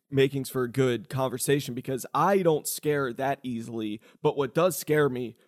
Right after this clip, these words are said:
really, really terrifies me. And we're gonna get into that stuff. But, you know, I don't know if I liked horror movies as much as you did as a kid. I, w-, I wasn't scared of them. I just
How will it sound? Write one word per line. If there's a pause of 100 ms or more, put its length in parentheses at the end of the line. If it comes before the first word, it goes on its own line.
(100)
really,
really
terrifies
me.
And
we're
gonna
get
into
that
stuff.
But, (800)
you
know,
I
don't
know
if
I
liked
horror
movies
as
much
as
you
did
as
a
kid.
I,
w-,
I
wasn't
scared
of
them.
I
just